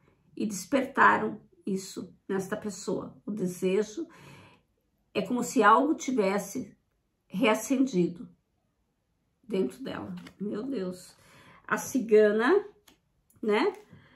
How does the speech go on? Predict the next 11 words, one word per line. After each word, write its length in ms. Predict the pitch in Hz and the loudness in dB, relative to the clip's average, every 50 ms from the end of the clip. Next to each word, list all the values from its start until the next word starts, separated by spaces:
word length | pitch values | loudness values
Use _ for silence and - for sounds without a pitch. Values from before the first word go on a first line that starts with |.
| _ _ - 185 | _ _ -4 -2
Aqui 260 | 208 220 - - 302 | -2 0 0 0 -2
fala 600 | - - - - 196 208 214 220 220 233 285 277 - | 0 0 2 2 4 4 2 2 0 -2 -4 -8 -6
de 140 | - - | 0 2
um 120 | 226 220 208 | 4 4 4
amor, 400 | 208 214 202 190 196 202 208 - - - - - _ - - - - _ _ _ _ | 4 2 2 2 2 0 0 -2 -4 -10 -18 -20 _ -20 -20 -20 -20 _ _ _ _
de 120 | - 214 | 2 2
algo 300 | 185 180 202 220 214 233 | 4 4 4 2 0 0
muito 280 | 196 202 226 247 - 262 | 0 0 -2 -2 -6 -8
forte. 540 | - - - - - - - - - - _ _ _ _ - - - _ _ | -8 -6 -6 -6 -6 -8 -10 -16 -20 -20 _ _ _ _ -20 -20 -20 _ _
De 80 | - 220 | -4 -2
mudanças, 1000 | 233 233 233 202 190 220 226 247 311 392 381 - 403 381 - - - - - | 0 0 0 2 4 6 6 8 8 6 6 4 0 -4 -4 -6 -10 -18 -20